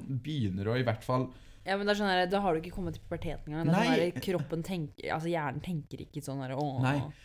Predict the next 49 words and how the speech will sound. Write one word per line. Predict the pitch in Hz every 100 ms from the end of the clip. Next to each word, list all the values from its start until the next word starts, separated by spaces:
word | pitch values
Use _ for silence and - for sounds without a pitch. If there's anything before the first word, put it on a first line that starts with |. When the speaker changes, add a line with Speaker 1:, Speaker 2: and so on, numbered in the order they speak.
| - -
Speaker 1:
men |
jeg | 151
husker | 170 - 135
sånn, | 127 127
på | - 127
barneskolen | 127 98 - 107 110
så |
var | 110
det | 101
sånn | 101 101 98 _ _ - - -
at | 107 104
man | 104 104
var | 95
sånn, | 95 101 98 90 - - _ _ _ _ -
eh, | 85 -
kjærester, | - - 117 87 - - 110
men | 107
man | 104 110
visste | 107 -
ikke | 98
helt | 95
hva | 90
det | 98
betydde. | 95 90 90 113 117 - -
Speaker 2:
Mm. | 156 151 156
Speaker 1:
Men |
det | 127
er | 123
liksom | 110 113
sånn | 107 95
det | 90
skal | 101
bli | 101 123
da. | 127
Man | 113 104
skal | 110
sende | 110 123 95 98 101 - 113
bilder | 107 113 95 92
av | 92
sin | 95 104 110
nakne | 107 98 - 95
kropp, | 101 104
som | - 104
er | 98
noe | 101 90 87 -
ekstremt | 104 - - 90 87 - -
privat. | 107 98 95 165 180 - - _ _ _ _ _ _ _ _ -
Når | 120
man, | 123 120 117 110